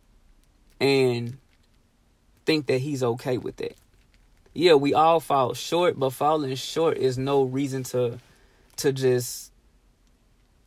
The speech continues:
there's a difference in Satan tripping you and you kinda just being content with sin. So that's,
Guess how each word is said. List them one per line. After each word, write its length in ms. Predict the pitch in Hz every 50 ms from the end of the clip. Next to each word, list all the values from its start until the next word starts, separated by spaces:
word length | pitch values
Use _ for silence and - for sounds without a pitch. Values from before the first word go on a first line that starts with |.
| _ _ _ _ _ _ _ _ _ _ _ _ _ _
there's 200 | - 139 147 139
a 60 | 139 131
difference 440 | 127 156 208 202 214 185 - -
in 300 | 147 139 131 123 120 120 - _ _ _ _ _ _ _ _ _ _ _ _ _ _ _ _
Satan 440 | - - - 165 151 139 123 123 123
tripping 400 | 127 - - 190 190 - 202 196
you 320 | 190 196 196 196 196 196 - _ _ _ _ _ _ _ _ _ _ _ _
and 720 | 117 139 139 139 135 135 131 131 127 127 127 127 127 123 - _ _ _ _ _ _ _ _ _ _ _ _ - - - - - _ _ _ _ _ _ _ _ _ _ _ _ _ _ _ _ _ _ _ _ - _ _ _ _ _ _ -
you 440 | 131 131 131 147 165 165 160 156 139
kinda 340 | - 175 156 143 135 127
just 500 | 127 123 131 139 135 131 127 127 123 127
being 360 | 123 139 143 139 131 127 123 123
content 520 | - 131 123 127 - - 160 139 - - _
with 220 | 123 117 - - -
sin. 420 | - - 143 131 120 - - - - _ _ _ _ - _ _ _ _ _ _ _ _ _ _ _ _ _ _ _ _ _ - -
So 560 | - - - 131 131 127 120 117 - - - _ _ _ _ _ _ _ - 120 123 120 - _ -
that's, 540 | 127 139 147 156 156 151 - - - -